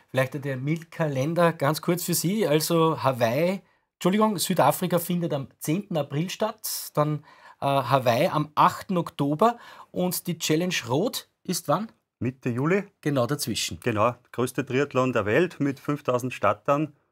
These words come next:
Speaker 2: und mittlerweile mit der legendären Firefighter, äh, Weltmeisterschaft. Und es wird sicher eine harte Partie, weil ich werde sicher, äh, weit, äh, Zeit unter neun Stunden, also so acht fünfundvierzig brauchen.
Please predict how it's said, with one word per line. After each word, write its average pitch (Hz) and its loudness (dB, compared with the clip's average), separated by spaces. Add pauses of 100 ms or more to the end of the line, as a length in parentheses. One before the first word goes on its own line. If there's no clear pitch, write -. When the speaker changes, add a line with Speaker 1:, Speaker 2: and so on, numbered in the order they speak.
(160)
Speaker 2:
und 120 -4
mittlerweile 127 0
mit 131 -4
der 120 0
legendären 120 -2
Firefighter, 127 0
äh, - -14
Weltmeisterschaft. 147 -2 (640)
Und 131 0
es 135 -4
wird 139 0
sicher 147 0
eine 120 2
harte 127 0
Partie, 139 -4
weil 123 2
ich 123 -6
werde 123 -2
sicher, 127 0
äh, 117 -2
weit, 110 -6 (140)
äh, 117 -4
Zeit 113 -4
unter 120 -2
neun 117 -4
Stunden, 131 -6
also 110 -6
so 113 -6
acht 110 -10
fünfundvierzig 131 -6
brauchen. 131 -2